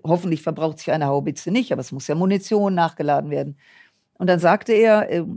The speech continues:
vor Zeugen selbstverständlich, "Dann werden wir neu darüber sprechen. Wir werden aber neben humanitärer Hilfe, wirtschaftlicher Hilfe an der Seite der Ukraine bleiben, auch mit militärischer Unterstützung." Es war eine ganz klare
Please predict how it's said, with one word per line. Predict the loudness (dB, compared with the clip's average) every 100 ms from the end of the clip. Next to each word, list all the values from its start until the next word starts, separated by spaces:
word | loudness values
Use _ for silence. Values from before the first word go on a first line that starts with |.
| -12 -16
vor | -4 -4
Zeugen | 0 2 2
selbstverständlich, | 0 -4 -4 -6 -2 -2 -2 -4 -8 _ _ _ _ _
"Dann | 2 2 4
werden | 2 2 2
wir | 2
neu | 2 2 4
darüber | 2 2 -2
sprechen. | -4 -4 -2 -2
Wir | 0
werden | 2 2 0
aber | -2 2 2 0 _
neben | 0 0 0 -4
humanitärer | -2 0 0 -2 -4 -2 -2
Hilfe, | -2 -4 -6 -12 _
wirtschaftlicher | -2 -2 -2 -6 -6 -6 -4
Hilfe | -2 -2 -2 -4 -4 _ _ _ _ _ _ _
an | 0
der | 0
Seite | 2 0 0
der | -6
Ukraine | -6 -2 -2 -2 -4
bleiben, | 0 0 -2 -6
auch | -6
mit | -6 -6
militärischer | -6 -6 -6 -6 -6 -8
Unterstützung." | -8 -10 -10 -14 -12 -10
Es | -4
war |
eine | -4 -2
ganz | 0 0 -2 -6
klare | -4 -2 -4 -6